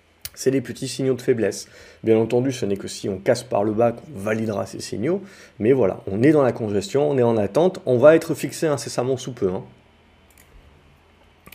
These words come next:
Et du coup, on va regarder, euh, le, l'X R P de, de Ripple, et c'est la même chose pour moi. C'est de la, c'est de la faiblesse. Alors, on peut tou-, on peut, on peut toujours casser ça par le haut et, et repartir pour un tour.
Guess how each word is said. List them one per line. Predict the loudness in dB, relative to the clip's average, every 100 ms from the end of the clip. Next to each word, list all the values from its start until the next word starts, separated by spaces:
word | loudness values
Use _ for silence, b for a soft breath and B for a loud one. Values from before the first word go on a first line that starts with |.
| _
Et | 0
du | 0
coup, | 4
on | 4
va | 6
regarder, | 6 6 4 4 2 2 -2 -4
euh, | 0 0
le, | 2 4 4 2 -2 -10 _ _ _ -12
l'X | -8 -4 -4
R | -2
P | 0 2
de, | 2 2
de | 0 0
Ripple, | 0 -2 -2 2 2 2 -10 -20 B B
et | 2
c'est | 4
la | 4
même | 2
chose | -2 -6 -4
pour | -2
moi. | -2 -4 -10 _ _ _ _ _ _ _ -14
C'est | -2 0
de | 2
la, | 2
c'est | -2
de | 0
la | 2
faiblesse. | 2 2 4 2 0
Alors, | 4 4 2 -12 _ _ _ _ _ _ _ _ _ _ -14
on | -8
peut | -6
tou-, | -8 -6
on | -4
peut, | 0 0
on | 0
peut | -2 -4
toujours | -4 -4 -2
casser | -2 -4
ça | -6 -6
par | -4 -2
le | 0
haut | 2 2 0
et, | -4 -8 -8
et | -6
repartir | -6 -6 -8 -8 -10
pour | -6 -4
un | -2
tour. | 0 0 -2